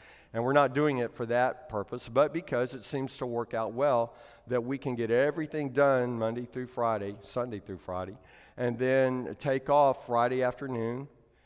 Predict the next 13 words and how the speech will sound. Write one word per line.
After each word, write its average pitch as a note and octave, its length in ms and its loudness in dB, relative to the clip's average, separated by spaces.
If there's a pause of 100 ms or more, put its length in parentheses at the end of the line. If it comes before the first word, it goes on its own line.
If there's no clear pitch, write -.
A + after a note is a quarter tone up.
(160)
and, A#2 340 0
uh, G#2+ 160 2
relax, A2+ 760 -2
and G#2+ 200 -4
then G#2+ 400 -4
we G#2+ 200 -10
take A2 280 -8
all G#2+ 140 -2
day A2+ 120 -6
Saturday A2 580 -4
off, A2+ 320 -4
and G2+ 140 -8
then G2+ 280 -6